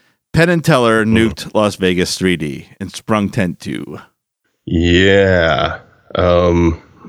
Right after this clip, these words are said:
Speaker 2: this was my, this was my first three D maze, wasn't it?
Speaker 1: No, uh, in
Speaker 2: No, no,
Speaker 1: between.
Speaker 2: second,
Speaker 1: Yeah,
Speaker 2: sorry.
Speaker 1: yeah. <laughs>
Speaker 2: Yeah, yeah, we did the in between, which
Speaker 1: Yep.
Speaker 2: was, uh, that was great.
Speaker 1: Yep.
Speaker 2: Um,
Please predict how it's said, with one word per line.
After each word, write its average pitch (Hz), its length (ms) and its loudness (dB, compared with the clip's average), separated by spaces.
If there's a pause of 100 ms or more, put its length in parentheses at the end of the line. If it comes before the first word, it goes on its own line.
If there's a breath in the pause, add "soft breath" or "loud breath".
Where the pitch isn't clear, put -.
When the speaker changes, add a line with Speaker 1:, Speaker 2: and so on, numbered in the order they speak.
Speaker 2:
this 131 360 0
was 143 300 2
my, 110 640 2
this 120 220 -2
was - 20 -8
my 151 160 4
first 139 320 -2
three 147 140 0
D 160 120 2
maze, 80 300 0
wasn't 139 300 0
it? - 100 -12 (120)
Speaker 1:
No, 143 460 -2
uh, 107 600 4
in 135 80 0
Speaker 2:
No, 220 100 4
no, 226 60 0
Speaker 1:
between. 123 220 2
Speaker 2:
second, 101 280 0
Speaker 1:
Yeah, 123 80 0
Speaker 2:
sorry. - 220 0
Speaker 1:
yeah. 104 220 2
<laughs> 165 360 0 (240)
Speaker 2:
Yeah, 117 80 2
yeah, 110 220 4
we 104 120 2
did 123 160 2
the 113 100 2
in 95 100 0
between, 85 360 0
which 85 120 2
Speaker 1:
Yep. 90 80 -2
Speaker 2:
was, 85 300 0
uh, 85 380 2
that 85 140 2
was 80 120 -2
great. 78 400 0
Speaker 1:
Yep. 87 200 0 (200 loud breath)
Speaker 2:
Um, 82 540 0